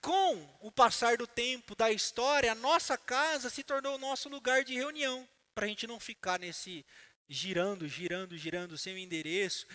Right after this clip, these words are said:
e ocupando as casas uns dos outros, nós temos a nossa própria casa, esse lugar. Por isso o Ricardo acertadamente disse, "Ó, nós temos que cuidar do que é nosso." Isso aqui é nosso, é,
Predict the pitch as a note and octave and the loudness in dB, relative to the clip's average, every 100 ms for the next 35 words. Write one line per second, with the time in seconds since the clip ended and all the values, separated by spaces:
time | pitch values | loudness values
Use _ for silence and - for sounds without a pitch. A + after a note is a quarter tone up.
0 | - F3+ G3 F#3+ - F#3+ G3 E3+ - E3+ | -12 -2 -2 -4 -8 -6 -4 -6 -4 -4
1 | E3+ D#3 D3 E3 D3 D3 F3+ C4+ B3+ E3+ | -4 -4 -12 -12 -14 -10 -4 -4 -6 -14
2 | F#3 A3+ - C4+ B3 C4 C4+ - - C4 | -8 -8 -4 -4 -2 -2 -2 -4 -2 -4
3 | - C#4+ - C4 B3 E3 - - _ _ | 0 -2 0 0 0 -4 -16 -20 _ _
4 | _ _ _ - F3+ - G#3+ A#3 A3 G3+ | _ _ _ -10 -6 -6 -8 -12 -10 -10
5 | G3 _ _ _ _ _ _ _ _ _ | -12 _ _ _ _ _ _ _ _ _
6 | _ _ - B3 B3 B3 - A3 G#3 - | _ _ -8 -4 -4 -6 -12 -6 -6 -2
7 | A3 A3 G#3+ A3+ A3 G3+ A3 - A#3+ G#3+ | -2 -2 -4 -6 -6 -4 -6 -8 -8 -8
8 | G3+ B3 A#3 - B3+ A#3 A#3 A#3+ C4 A3+ | -10 -12 -14 -14 -12 -4 -4 -4 -8 -6
9 | A3+ A#3 - A#3+ - C#4 - C#4+ C4+ C4+ | -8 -6 -8 -6 -10 -10 -10 -10 -10 -14
10 | B3+ - | -12 -14